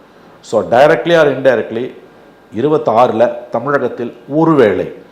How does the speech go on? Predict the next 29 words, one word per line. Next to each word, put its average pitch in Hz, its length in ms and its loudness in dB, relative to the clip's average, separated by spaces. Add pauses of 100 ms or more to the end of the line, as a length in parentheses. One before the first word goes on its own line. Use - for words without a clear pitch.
(340)
<clears throat> - 300 0
ஆட்சி 147 240 0
மாற்றம் 117 300 -4
ஏற்பட்டால் 107 500 -6 (760)
பி 131 120 -4
ஜே 131 120 0
பிக்கு 110 260 -6
அதுல 101 160 -4
டிசைசிவ் 143 600 -4
ரோல் 120 220 -2
இருக்குன்றதுல 107 560 -6 (140)
எந்த 95 240 -8
சந்தேகமும் 110 500 -8
எனக்கு 87 220 -14
இல்ல. 85 160 -12 (100)
அதாவது 127 480 2 (340)
இப்ப 104 180 -8
இருக்கிறது 131 480 -2 (280)
பார்லிமெண்ட் 123 420 -2
எலெக்ஷன்ல 120 340 -6
நாலு 107 220 -2
முனை 120 200 -6
போட்டி, 113 380 -6 (600)
அசெம்பிளியில 127 400 -4
அஞ்சு 113 260 -4
முனை 123 160 -4
போட்டியா 110 320 -4
உருவெடுக்கும் 107 480 -2
பட்சத்தில் 110 480 -12